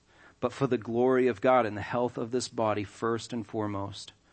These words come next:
Humbly bear your brothers' and sisters' burdens and see their sin as a problem for them, even more so than it might be a problem for you. It's not just an offense or an inconvenience to you. Yes, sin does cause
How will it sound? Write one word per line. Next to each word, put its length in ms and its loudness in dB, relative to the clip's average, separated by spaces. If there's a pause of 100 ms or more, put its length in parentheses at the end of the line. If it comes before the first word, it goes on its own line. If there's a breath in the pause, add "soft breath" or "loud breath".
(600 soft breath)
Humbly 360 6
bear 260 6
your 140 6
brothers' 380 4
and 120 0
sisters' 460 0
burdens 520 4
and 100 -4
see 240 2
their 140 2
sin 320 0
as 120 0
a 40 -2
problem 480 2
for 280 2
them, 640 2 (320 loud breath)
even 380 2
more 280 4
so 220 4
than 140 2
it 80 -2
might 240 0
be 120 2
a 60 0
problem 400 2
for 140 -4
you. 320 -4 (1700)
It's 160 -2
not 160 6
just 220 0
an 120 4
offense 640 2
or 60 2
an 100 2
inconvenience 720 2
to 120 -4
you. 120 2
Yes, 280 4
sin 420 0
does 240 2
cause 460 2